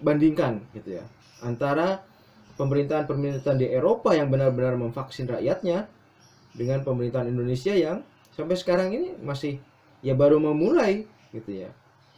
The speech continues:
Selama ini baru pejabat-pejabat saja yang divaksin, yang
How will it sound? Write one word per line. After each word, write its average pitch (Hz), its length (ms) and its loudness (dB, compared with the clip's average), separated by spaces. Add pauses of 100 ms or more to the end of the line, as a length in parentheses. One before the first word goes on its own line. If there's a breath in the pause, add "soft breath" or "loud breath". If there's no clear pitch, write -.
(160)
Selama 147 360 -2
ini 185 200 0
baru 143 280 4
pejabat-pejabat 127 760 2
saja 185 240 0
yang 139 60 -2
divaksin, 127 460 -4
yang 143 240 -4